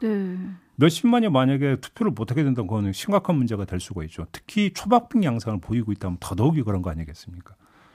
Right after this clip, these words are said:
Speaker 2: 이거에 대해서는 당연히 대책을 세워야 되는 문제라고 보고요. 정은경 청장이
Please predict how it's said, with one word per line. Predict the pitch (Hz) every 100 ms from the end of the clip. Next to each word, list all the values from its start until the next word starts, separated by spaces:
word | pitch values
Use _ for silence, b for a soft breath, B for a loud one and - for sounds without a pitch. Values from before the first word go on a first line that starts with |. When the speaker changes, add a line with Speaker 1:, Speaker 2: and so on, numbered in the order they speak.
| b -
Speaker 2:
이거에 | 127 175
대해서는 | 165 160 139
당연히 | - 107 175 214
대책을 | - 127 - 127
세워야 | - 175 170
되는 | 151 135
문제라고 | 98 92 95 85 82
보고요. | 98 90 90 87 147 - b b b b b
정은경 | - 120 170 185 185
청장이 | 156 143 143 131 123 160 185